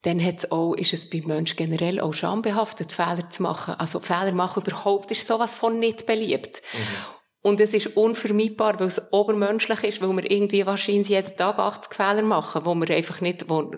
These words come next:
Speaker 1: wo, ja, wo nicht so relevant sind für andere. Von dem her,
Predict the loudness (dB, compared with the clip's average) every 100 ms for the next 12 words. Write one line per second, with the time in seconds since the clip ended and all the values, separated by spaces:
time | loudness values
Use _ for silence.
0 | -2 -2 -2 -2 -2 -2 -2 -2 -2 0
1 | 0 2 2 0 0 -2 -2 -2 -2 -4
2 | -6 -8 -14 -20 -16 -14 -14 -14 -16 -20
3 | -20 _ _ _ _ _ _ _ -6 -4
4 | 0 2 2 0 -2